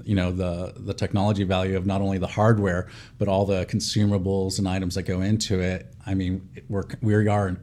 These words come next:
ecosystem, right? And we are kind of dependent on our partners as well. And so working with those partners,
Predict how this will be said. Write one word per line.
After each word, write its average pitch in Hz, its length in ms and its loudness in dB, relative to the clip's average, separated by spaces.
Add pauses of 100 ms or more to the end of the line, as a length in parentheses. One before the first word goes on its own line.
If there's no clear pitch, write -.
(120)
ecosystem, 87 720 -6
right? 95 160 -8
And 95 140 -4
we 90 120 -2
are 92 120 -4
kind 90 200 -4
of 87 60 -4
dependent 92 340 -2
on 87 140 -2
our 87 100 -4
partners 87 460 -6
as 95 140 -8
well. 82 340 -10 (280)
And 98 120 -2
so 104 100 0
working 101 640 4
with 98 160 -2
those 98 220 -2
partners, 110 760 2